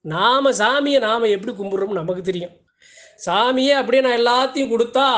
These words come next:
என் சாமி அப்படியே என்கிட்ட இருந்துருமா? சரி, அது, அதை அவங்ககிட்ட கொடுத்தா அவங்ககிட்ட இருந்துருமா? அதனால அதை பத்திலாம் கவலைப்படாதீங்க.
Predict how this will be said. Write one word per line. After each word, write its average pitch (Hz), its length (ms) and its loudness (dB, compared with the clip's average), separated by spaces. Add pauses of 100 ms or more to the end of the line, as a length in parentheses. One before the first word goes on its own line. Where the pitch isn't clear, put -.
(140)
என் 220 280 -2
சாமி 226 300 2
அப்படியே 220 280 0
என்கிட்ட 226 260 2
இருந்துருமா? 214 320 0
சரி, 240 160 2
அது, 226 260 0
அதை 233 260 -2
அவங்ககிட்ட 262 420 0
கொடுத்தா 254 240 0
அவங்ககிட்ட 247 300 0
இருந்துருமா? 196 420 -2 (1000)
அதனால 214 300 0 (960)
அதை 208 180 0
பத்திலாம் 285 320 0
கவலைப்படாதீங்க. 233 580 0